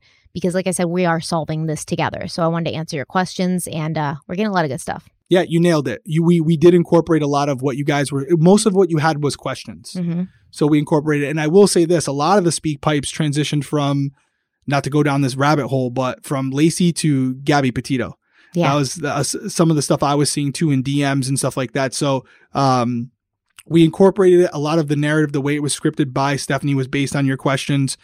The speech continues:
Speaker 2: The final thing, and for those of you who can't see it 'cause you're listening on audio, um, Stephanie is rocking an Undercover Pineapple shirt right now.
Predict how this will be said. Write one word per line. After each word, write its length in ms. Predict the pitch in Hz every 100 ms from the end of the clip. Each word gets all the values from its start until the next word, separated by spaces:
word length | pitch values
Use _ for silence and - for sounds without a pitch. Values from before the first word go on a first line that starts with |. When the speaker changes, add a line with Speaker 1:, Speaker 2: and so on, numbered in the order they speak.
| _ _ _
Speaker 2:
The 100 | -
final 300 | 139 180 240
thing, 360 | 220 156 151 147 - _
and 180 | 185 147
for 100 | 151
those 220 | 151 170
of 80 | 175
you 120 | 165
who 60 | 156
can't 260 | 185 160
see 180 | - 175
it 60 | 151
'cause 120 | 143
you're 80 | 139
listening 300 | 147 - 143
on 80 | 131
audio, 540 | 156 180 139 127 127 - _ _ _
um, 340 | 131 131 131
Stephanie 460 | - 170 180 208 185
is 140 | 139
rocking 640 | 127 147 185 - 127 123 127 _ _ _
an 80 | 139
Undercover 380 | 151 156 160 143
Pineapple 460 | 147 160 147 135
shirt 200 | - 127
right 160 | 117 110
now. 220 | 107 95